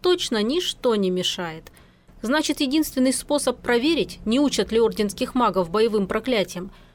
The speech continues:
наброситься со спины и посмотреть, как будет отбиваться. А кстати, "Даже не проси", раздражённо откликнулся маг в ответ на невысказанный вопрос.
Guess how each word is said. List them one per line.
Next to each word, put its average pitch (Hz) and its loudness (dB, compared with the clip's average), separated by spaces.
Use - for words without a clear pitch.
наброситься 277 0
со 269 -4
спины 302 2
и 359 4
посмотреть, 226 -2
как 196 -2
будет 180 -2
отбиваться. 196 -2
А 208 -2
кстати, - -2
"Даже 202 0
не 233 2
проси", 233 -2
раздражённо 202 0
откликнулся 196 -2
маг 208 0
в 202 0
ответ 208 0
на 202 -2
невысказанный 196 0
вопрос. 185 -4